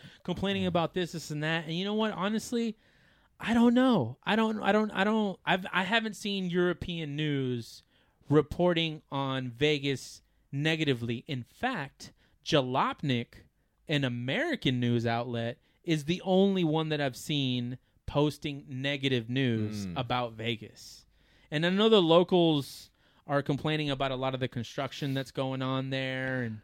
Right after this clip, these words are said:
Speaker 2: I've seen
Speaker 1: you know,
Speaker 2: a ton of videos of that come up.
Speaker 1: right? And then, and the only thing I can think of is like, dude, like, you guys didn't even own that land, you know, prior to this,
Speaker 2: Yeah.
Speaker 1: right? This was all constructed
Speaker 2: Well,
Speaker 1: here.
Speaker 2: if you live in Vegas, you're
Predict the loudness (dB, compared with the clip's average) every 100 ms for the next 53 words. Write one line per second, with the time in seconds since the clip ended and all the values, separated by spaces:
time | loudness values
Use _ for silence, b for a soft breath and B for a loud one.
0 | _ 0 2 2 0 2 2 -2 -4 2
1 | 4 4 4 2 4 2 2 4 4 4
2 | 0 -2 2 4 2 0 -4 -4 0 0
3 | 0 -2 -2 0 0 0 -2 -2 -2 -2
4 | -2 -4 0 0 0 0 -2 -2 0 2
5 | 2 -2 -6 0 0 0 -4 -4 -4 -4
6 | -4 -4 -4 -4 -6 -6 -6 -6 -10 -8
7 | -4 -2 -4 -8 -4 0 2 2 -2 -4
8 | -4 0 6 8 8 4 -2 -4 b b
9 | -4 -2 0 0 0 -4 4 6 6 4
10 | -4 -12 -14 -18 -16 -6 -2 0 2 6
11 | 6 6 4 6 6 6 2 0 -2 -4